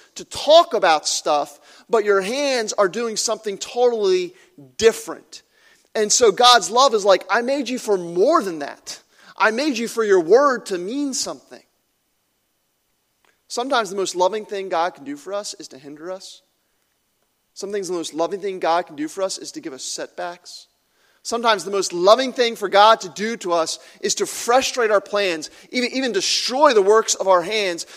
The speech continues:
what we're doing because, because he wants to redirect us to his divine purposes. Friends, we need to understand God has a purpose for each one of our lives.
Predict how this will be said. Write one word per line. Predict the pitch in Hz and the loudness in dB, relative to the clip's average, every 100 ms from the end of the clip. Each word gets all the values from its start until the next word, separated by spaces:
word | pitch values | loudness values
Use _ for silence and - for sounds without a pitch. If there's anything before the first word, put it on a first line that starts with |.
| - _ _ _ - | -20 _ _ _ 2
what | 190 226 | 4 6
we're | 196 | 4
doing | 214 247 208 | 4 2 2
because, | 175 214 202 - - - | 0 2 2 2 -10 -12
because | 208 208 226 | 2 2 4
he | |
wants | 226 220 | 0 0
to | 202 170 | 0 -2
redirect | 165 220 165 180 175 165 | -2 -4 0 2 2 -2
us | 143 | -10
to | - | -12
his | 147 139 | -14 -14
divine | 135 127 117 | -14 -14 -14
purposes. | 131 123 - - _ - - _ _ _ _ _ _ _ _ _ _ _ _ _ _ _ _ _ _ _ _ _ _ _ | -20 -20 -20 -20 _ -20 -20 _ _ _ _ _ _ _ _ _ _ _ _ _ _ _ _ _ _ _ _ _ _ _
Friends, | 196 165 | -10 -8
we | 254 | -10
need | 254 | -8
to | |
understand | 185 - 165 139 | -8 -8 -12 -8
God | 156 214 | -8 -6
has | 151 | -10
a | |
purpose | - 156 147 127 | -12 -12 -12 -18
for | 143 | -18
each | 131 127 | -18 -18
one | 123 | -20
of | 117 | -20
our | 113 | -20
lives. | - _ _ - | -20 _ _ -20